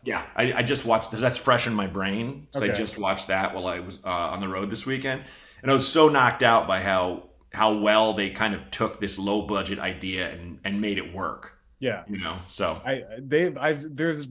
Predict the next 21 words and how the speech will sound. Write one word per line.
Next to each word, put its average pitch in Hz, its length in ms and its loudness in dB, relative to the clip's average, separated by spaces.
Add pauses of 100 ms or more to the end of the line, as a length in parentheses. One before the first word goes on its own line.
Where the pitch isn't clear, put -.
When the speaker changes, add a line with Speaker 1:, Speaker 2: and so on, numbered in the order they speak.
(120)
Speaker 2:
there's 156 160 -4
other 170 200 4
movies 151 280 0
like 127 180 2
that 120 200 2
on 110 100 -4
Shudder. 98 540 -4
So 117 240 0
I'm, 110 240 -4
I'm, 107 160 -6
Speaker 1:
Mm-hmm. 113 200 -2
Speaker 2:
I, 117 220 0
I 117 60 -2
think 143 200 -2
I'll 131 120 2
check 123 240 -2
that 117 120 2
one 110 140 -4
out 104 220 -4
too, 110 180 -6
'cause 107 220 -8